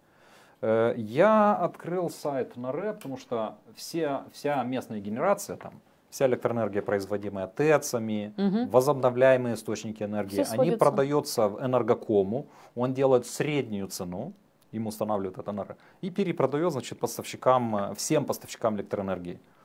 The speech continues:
Speaker 1: будь то по регулируемым тарифам, как это Фея Норд и Премьер Энерджи,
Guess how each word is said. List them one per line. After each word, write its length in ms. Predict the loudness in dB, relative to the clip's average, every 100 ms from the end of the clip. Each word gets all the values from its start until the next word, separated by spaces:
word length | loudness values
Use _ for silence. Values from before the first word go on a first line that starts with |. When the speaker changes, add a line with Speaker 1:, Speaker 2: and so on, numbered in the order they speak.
| _
Speaker 1:
будь 300 | -4 -2 -2
то 100 | -4
по 220 | 0 2
регулируемым 760 | 4 2 0 2 2 2 -2 -4
тарифам, 440 | -4 -4 -8 -12
как 220 | -10 -10 -10
это 160 | -10
Фея 320 | -8 -2 -2 0
Норд 340 | -2 -4 -6
и 40 | -10
Премьер 360 | -6 -6 -4 -6
Энерджи, 360 | -6 -10 -12